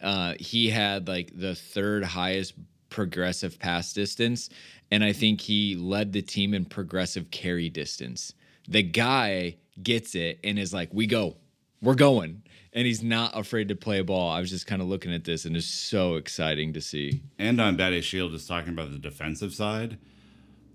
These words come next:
Speaker 2: when Willian got that ball and was the ball that I mentioned earlier that, that Madueke did not, he, he doesn't know yet, right? He doesn't know the system yet. He's only been here a week. But, like, w-, when Azpilicueta was up and Madueke was up and he lost the ball,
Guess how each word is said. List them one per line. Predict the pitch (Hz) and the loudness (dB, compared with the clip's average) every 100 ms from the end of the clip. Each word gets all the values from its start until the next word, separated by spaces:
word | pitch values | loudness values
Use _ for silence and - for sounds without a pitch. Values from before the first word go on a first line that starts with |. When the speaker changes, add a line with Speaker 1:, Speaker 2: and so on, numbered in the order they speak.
| - - - | -20 -20 -14
Speaker 2:
when | 82 98 120 127 | 0 8 10 10
Willian | 98 104 95 90 87 | 10 6 4 4 2
got | 82 87 - | 0 0 -2
that | 76 73 | -6 -4
ball | 85 87 78 73 - | -2 -2 -2 -6 -8
and | 78 78 | -6 -6
was | 76 76 71 - - | -6 -8 -10 -12 -12
the | 82 80 | -8 -8
ball | 78 85 | -6 -2
that | 78 | 0
I | |
mentioned | 78 85 - 80 | 0 0 -2 0
earlier | 92 85 76 73 | 0 2 0 -2
that, | 76 71 71 | -2 -4 -4
that | 78 | -2
Madueke | 87 85 80 82 87 80 71 | 0 0 0 -2 -2 -4 -4
did | 80 | -6
not, | 80 78 76 - - _ _ _ - - - - | -4 -4 -6 -10 -20 _ _ _ -20 -20 -20 -12
he, | - 92 | -6 -2
he | 90 107 | 2 2
doesn't | 82 104 95 87 | 4 0 0 0
know | 92 95 92 78 | 2 2 2 0
yet, | 76 71 71 | -4 -4 -4
right? | 80 82 | -6 -4
He | 90 | -4
doesn't | 87 85 | -4 -4
know | 85 | -4
the | 76 | -4
system | - 104 - 78 | -4 -4 -4 -6
yet. | 76 76 | -4 -4
He's | 73 | -4
only | 80 73 | -6 -2
been | 82 | -2
here | 87 76 | 0 -2
a | 73 | -2
week. | 73 71 - - - - - - - | -2 -4 -8 -18 -20 -20 -20 -8 0
But, | 90 | 2
like, | 82 76 - - | 4 0 -4 -12
w-, | 90 98 | -10 -8
when | 92 98 104 | 0 4 6
Azpilicueta | 101 101 98 - 107 98 110 101 | 4 0 -4 0 0 2 0 0
was | 98 87 | -2 -2
up | 95 90 | -2 -2
and | 82 87 | -4 -2
Madueke | 92 90 98 92 | 0 2 0 -2
was | 85 | -4
up | 90 85 | -4 -4
and | 82 | -6
he | 80 | -2
lost | 90 90 - | -2 -2 -4
the | |
ball, | 73 92 98 82 76 | -4 2 2 2 -4